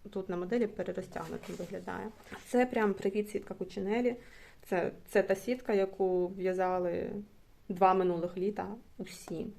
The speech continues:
І бачите, навіть дизайнери Лана Гроса її в'язали. Пильник, е, макраме, до речі, теж зроблений. Гарно виглядає. Але макраме це не для всіх.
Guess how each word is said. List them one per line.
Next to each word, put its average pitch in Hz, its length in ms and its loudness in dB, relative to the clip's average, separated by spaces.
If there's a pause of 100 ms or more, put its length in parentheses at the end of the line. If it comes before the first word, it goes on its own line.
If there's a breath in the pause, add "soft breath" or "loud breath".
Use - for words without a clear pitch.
(500 loud breath)
І 190 80 0
бачите, 196 380 2
навіть 180 300 2
дизайнери 180 560 0
Лана 175 220 -2
Гроса 180 360 -2
її 175 180 -2
в'язали. 175 500 -6 (320)
Пильник, 196 460 12 (180)
е, 170 200 2
макраме, 196 480 0
до 214 140 0
речі, 277 280 0
теж 262 160 0
зроблений. 269 540 -4 (540)
Гарно 190 280 6
виглядає. 190 580 -2 (1120 loud breath)
Але 196 180 4
макраме 185 400 2
це - 320 -4
не 185 200 0
для 185 120 -4
всіх. - 300 -8